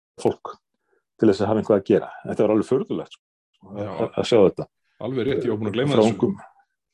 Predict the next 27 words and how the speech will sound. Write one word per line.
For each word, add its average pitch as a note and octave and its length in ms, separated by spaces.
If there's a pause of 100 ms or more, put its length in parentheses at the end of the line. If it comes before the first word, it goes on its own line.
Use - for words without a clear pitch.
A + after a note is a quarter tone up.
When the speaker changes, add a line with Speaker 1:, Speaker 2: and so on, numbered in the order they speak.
(920)
Speaker 1:
frá G#2 100
ungum A2 340
Sjálfstæðismönnum G2 640 (880)
og F#2+ 200
mjög G2 220
vanhugsað. D#2+ 460 (500)
En A#2+ 240
allavega, A#2+ 400
þetta - 120
er D#3 60
allt D3 160
vanhugsað. A2+ 540 (960)
Speaker 2:
Heyrðu, A2+ 340
Speaker 1:
Það, A#2 80
Speaker 2:
það A#2+ 160
Speaker 1:
ef E3+ 80
þú F#3 180
ætlar F3+ 300
að, D3+ 100 (1160)
ef B2+ 160
þú F3+ 120
ætlar D#3+ 180
að C#3+ 100
leggja E3 240
niður D#3 280
íslenska C#3+ 300
leigubílstjórann G#2 580